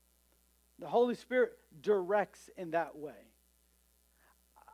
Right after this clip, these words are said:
I, I love reading the book of Acts. It's a, it's a book of transition. It kinda tells us the story of how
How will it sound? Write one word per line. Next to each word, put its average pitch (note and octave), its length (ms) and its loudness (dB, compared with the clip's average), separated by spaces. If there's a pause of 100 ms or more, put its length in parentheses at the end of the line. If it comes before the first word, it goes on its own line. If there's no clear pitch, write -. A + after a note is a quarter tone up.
I, - 220 0
I - 20 8
love B3 240 6
reading A#3+ 220 -4
the G3 60 -4
book G3+ 240 -4
of E3+ 120 -4
Acts. F3+ 280 2
It's A3+ 140 -8
a, G3+ 220 0
it's G3 120 -6
a G3 80 -2
book G3+ 280 -4
of F3 80 -10
transition. E3+ 680 -6
It D#3 180 -10
kinda E3+ 180 -4
tells D#3+ 300 -4
us D#3+ 100 -12
the D#3 120 -14
story D#3+ 340 -8
of D3 80 -10
how D3+ 280 -2